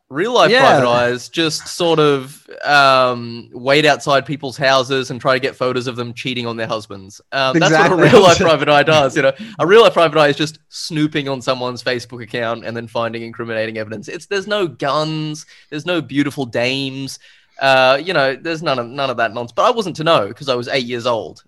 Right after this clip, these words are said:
Speaker 1: I wouldn't know what to do with a beautiful dame if she fell in my lap, you know?
Speaker 2: <laughs>
Speaker 1: So,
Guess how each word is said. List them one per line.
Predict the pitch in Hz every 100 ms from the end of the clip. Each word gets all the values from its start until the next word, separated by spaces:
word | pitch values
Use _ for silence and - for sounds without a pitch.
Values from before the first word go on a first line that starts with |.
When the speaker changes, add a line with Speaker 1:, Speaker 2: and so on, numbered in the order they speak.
| -
Speaker 1:
I |
wouldn't | 147 175
know | 165
what | 156 160
to | -
do | 165
with | 160
a | 147
beautiful | 139 151 143
dame | 135 151 160
if | 131
she | 110
fell | 107 131
in | 131
my | 123
lap, | 113 104 -
you | 117
know? | 135 156 147 165
Speaker 2:
<laughs> | - - _
Speaker 1:
So, | 127 185 175 170 165